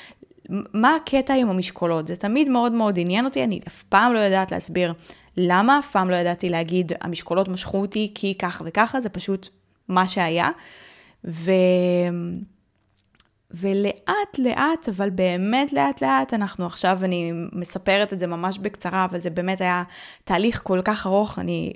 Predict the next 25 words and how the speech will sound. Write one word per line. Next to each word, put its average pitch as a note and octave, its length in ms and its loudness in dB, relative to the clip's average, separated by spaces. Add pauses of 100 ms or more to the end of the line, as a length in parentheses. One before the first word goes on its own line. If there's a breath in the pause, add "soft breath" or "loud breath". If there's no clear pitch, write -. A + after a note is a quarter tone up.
(160)
אני F3+ 200 0
הייתי G#3 260 2
על G3 120 2
הליכון F#3 420 0
בערך G3 260 4
שישה, G#3 360 -2
שבעה F#3 260 2
חודשים, F#3 520 0
בלי F#3 180 2
להעז G3 500 2
בכלל F3 340 -2
לחשוב F#3 440 2
על F3+ 60 4
לעשות F3 320 0
משהו E3+ 260 -6
אחר, - 240 -2 (580 loud breath)
אבל F#3+ 160 2
בערך A3 260 2
אחרי B3+ 240 -2
שישה, A#3+ 300 0
שבעה G#3 220 2
חודשים, A3 460 0 (1200 loud breath)
החלטתי C4+ 720 2
כן A3 300 2
לנסות A#3+ 1000 0